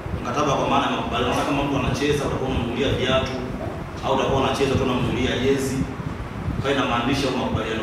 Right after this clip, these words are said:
hayo kwamba huyu yuko hapa na anachokipata kutoka kwetu ni kitu fulani. Tunataka hayo makubaliano pia yawepo. Ili kuondoa utata baadaye ya kwamba huyu mchezaji alikuwa sehemu yangu, baadaye akapotea. Na hii tumeweka katika kategori ya miaka ishirini na kumi na saba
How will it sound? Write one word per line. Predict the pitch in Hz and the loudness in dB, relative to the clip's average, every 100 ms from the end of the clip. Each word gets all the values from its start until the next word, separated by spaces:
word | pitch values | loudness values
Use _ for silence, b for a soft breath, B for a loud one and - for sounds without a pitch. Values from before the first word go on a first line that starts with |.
| 113 | 0
hayo | - 131 | 0 0
kwamba | 127 120 | -2 2
huyu | 123 123 | 2 2
yuko | 123 120 - | 0 0 2
hapa | - 175 175 - - - - - - | 2 2 0 -4 -8 -4 -2 -2 -2
na | - - | -2 0
anachokipata | - - - - 139 135 | 2 2 2 2 0 0
kutoka | - - - | -2 -2 0
kwetu | 143 143 | 2 2
ni | - | -2
kitu | 123 - - | -4 -4 -4
fulani. | 113 - - | -2 -2 -2
Tunataka | - - 131 | -4 -2 -2
hayo | 127 | 0
makubaliano | 123 - 127 123 120 | 0 0 -2 -2 -2
pia | 123 - | -2 0
yawepo. | - 104 - - - - - - - - | 0 0 -2 -6 -8 -8 -8 -8 -4 2
Ili | 156 151 | 4 6
kuondoa | 139 - - | 4 6 4
utata | - 131 127 | 4 2 2
baadaye | - 139 139 | 2 2 2
ya | - | 2
kwamba | - 135 | 2 2
huyu | 131 | 4
mchezaji | 135 135 131 | 4 2 2
alikuwa | 127 135 | 0 0
sehemu | - - - | 0 0 0
yangu, | 151 - 147 | 2 0 0
baadaye | 143 127 | 0 0
akapotea. | - - - 110 - - - - - - - - | 0 0 0 -2 -4 -6 -8 -8 -4 -4 -4 -2
Na | |
hii | 143 139 | 0 2
tumeweka | 143 143 - | 2 2 0
katika | - - | -2 -4
kategori | - 147 139 123 117 | 0 2 2 2 0
ya | 120 | 0
miaka | 117 113 - | 0 -2 -2
ishirini | - 127 165 147 | 0 0 0 0
na | - | 0
kumi | - - | -2 -2
na | - | -2
saba | 135 127 | -2 -2